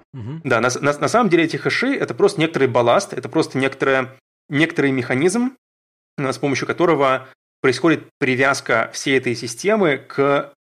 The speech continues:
Speaker 2: реальному миру, к реальной физической энергии. То есть без этого мы, какую бы систему мы не, э, наградили цифровую, это всё были бы исключительно циферки в базе данных, и мы бы могли их поменять, и никто бы не заметил.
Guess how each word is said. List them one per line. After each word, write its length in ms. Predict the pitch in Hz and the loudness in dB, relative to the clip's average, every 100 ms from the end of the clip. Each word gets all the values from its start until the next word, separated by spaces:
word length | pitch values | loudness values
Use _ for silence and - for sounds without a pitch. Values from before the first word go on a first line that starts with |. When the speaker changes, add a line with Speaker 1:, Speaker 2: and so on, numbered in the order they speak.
| - | -4
Speaker 2:
реальному 460 | 131 151 151 131 | 0 2 2 -2
миру, 320 | 127 190 240 - | -2 0 0 0
к 100 | 147 | 0
реальной 280 | 135 160 143 | 0 2 -2
физической 520 | 131 139 131 131 135 | -4 -10 -6 -4 -2
энергии. 520 | 127 120 110 107 - _ _ _ | -2 -2 -4 -8 -10 _ _ _
То 60 | - | 0
есть 300 | 131 123 - _ | 0 0 -14 _
без 180 | 131 127 | -2 0
этого 520 | 262 208 170 143 - | 2 2 2 0 -2
мы, 280 | 143 147 156 | -4 0 0
какую 440 | 156 - 202 180 | -2 -4 2 2
бы 420 | 127 143 143 135 - | 2 0 2 0 -4
систему 560 | - 135 - 160 127 123 | -10 -10 0 0 0 -2
мы 200 | 139 131 | -4 -4
не, 440 | 127 127 123 - - | -2 -2 -2 -2 -8
э, 180 | - - | -10 -4
наградили 480 | 139 135 139 156 240 | -2 0 0 0 -4
цифровую, 720 | - 127 147 123 123 117 - _ _ _ - | -4 -4 -2 0 0 0 -8 _ _ _ -6
это 140 | 139 | -4
всё 180 | 120 202 | 2 2
были 180 | 139 165 | 4 2
бы 120 | 147 | 2
исключительно 460 | 123 127 165 151 127 | 0 0 -2 0 -6
циферки 440 | - 151 147 - | -4 -4 -4 -4
в 80 | 123 | -2
базе 240 | 120 117 120 | 0 0 2
данных, 420 | 120 107 107 - | 0 0 -6 -12
и 340 | - 123 123 - | -8 -2 -2 0
мы 160 | 143 151 | 0 0
бы 40 | 135 | 2
могли 280 | 131 131 | 0 0
их 140 | 135 123 | -2 -2
поменять, 440 | 135 127 165 202 | -4 0 0 0
и 40 | 123 | -4
никто 240 | 120 135 | 0 0
бы 80 | 127 | 0
не 80 | 120 | 0
заметил. 420 | 123 107 - | 0 0 -4